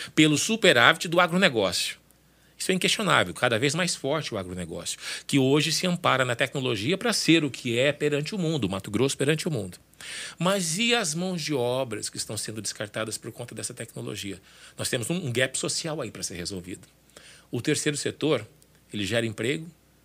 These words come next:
ele gera renda, e trabalhando em quê? Em causas sociais. E aí a gente faz, amplia esse recorte, sai do esporte, sai da cultura, que você tão bem representa,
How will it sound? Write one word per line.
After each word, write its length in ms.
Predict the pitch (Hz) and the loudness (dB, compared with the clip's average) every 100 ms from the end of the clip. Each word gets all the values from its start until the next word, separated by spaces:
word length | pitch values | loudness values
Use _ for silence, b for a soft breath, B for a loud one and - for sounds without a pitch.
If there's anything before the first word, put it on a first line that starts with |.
| _ _ _ | _ _ _
ele 160 | - 101 | -8 -4
gera 280 | 87 101 95 | 2 4 4
renda, 480 | 95 117 127 180 - - _ b b b b b _ _ _ _ _ | 4 2 4 2 0 -18 _ b b b b b _ _ _ _ _
e 160 | 135 156 | 0 2
trabalhando 540 | 156 127 120 123 139 | 4 4 6 4 0
em 80 | 123 | -2
quê? 320 | 113 165 254 262 _ _ _ | 2 4 4 0 _ _ _
Em 140 | 143 131 - | -4 -4 0
causas 800 | - 151 247 226 311 311 - - | 6 8 8 4 2 2 2 -2
sociais. 1040 | - - 147 - - 381 262 180 - - - B B B B | -2 4 4 2 4 6 6 4 -2 -6 -12 B B B B
E 100 | 135 | 6
aí 160 | 120 170 | 6 6
a 60 | |
gente 160 | 202 262 | 4 4
faz, 240 | 196 180 - | 6 6 8
amplia 400 | 143 127 165 196 | 4 4 0 2
esse 160 | 180 | 2
recorte, 500 | 127 117 135 180 160 | -2 -2 2 2 2
sai 240 | 117 131 120 | -2 0 0
do 80 | 107 | -2
esporte, 400 | - 120 123 - | -2 2 2 2
sai 140 | 117 | -2
da 80 | 107 | -2
cultura, 420 | - 101 156 151 | -6 -10 -4 -4
que 140 | - | -4
você 180 | 120 107 | -8 -6
tão 180 | 101 101 | -2 -2
bem 140 | 107 | 0
representa, 640 | 98 107 98 95 214 - | -2 -2 -2 2 2 2